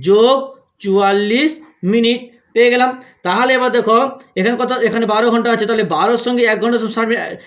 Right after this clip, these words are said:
ষাট মিনিট, এটা ঘন্টা আকারে চলে যাচ্ছে, বারো এক তেরো, তাহলে তেরো ঘন্টা চুয়াল্লিশ মিনিট। তাহলে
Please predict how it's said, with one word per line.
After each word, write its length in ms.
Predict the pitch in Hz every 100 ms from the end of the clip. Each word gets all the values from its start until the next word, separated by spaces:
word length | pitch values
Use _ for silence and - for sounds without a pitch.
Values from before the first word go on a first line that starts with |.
| -
ষাট 240 | - 220 240
মিনিট, 220 | 240 226
এটা 140 | 233
ঘন্টা 280 | 170 214 240
আকারে 180 | 233 240
চলে 100 | 233
যাচ্ছে, 180 | 220 214
বারো 220 | 202 220
এক 220 | 233 233
তেরো, 320 | 233 233 240 262 - _
তাহলে 180 | 170 180
তেরো 640 | 190 180 175 185 196 214
ঘন্টা 680 | 175 180 190 185 196 220 277 285 - _ -
চুয়াল্লিশ 800 | 175 175 175 170 190 254 269 - _ 156
মিনিট। 240 | 151 139
তাহলে 180 | 160